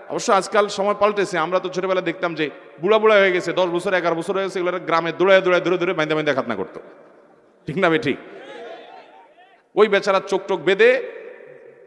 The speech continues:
চোর ধরার মতো দৌড়ায় দৌড়ায় ধরে এনে এরপরে খাতনা করতো। না ভাই, এগুলোর দরকার নেই। যত ছোট থাকতে খাতনা করা যায় তত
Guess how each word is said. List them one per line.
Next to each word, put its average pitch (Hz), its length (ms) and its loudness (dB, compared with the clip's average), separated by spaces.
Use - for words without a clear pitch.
চোর 190 100 0
ধরার 202 280 4
মতো 190 240 -2
দৌড়ায় 180 240 4
দৌড়ায় 175 200 2
ধরে 190 220 2
এনে 247 220 -2
এরপরে 135 280 -4
খাতনা 101 260 -8
করতো। - 280 -12
না 208 120 0
ভাই, 160 160 0
এগুলোর 208 200 0
দরকার 220 220 0
নেই। 123 120 -6
যত 190 280 0
ছোট 220 120 -6
থাকতে 214 220 -2
খাতনা 208 280 -4
করা 220 200 2
যায় 233 140 2
তত 208 240 -2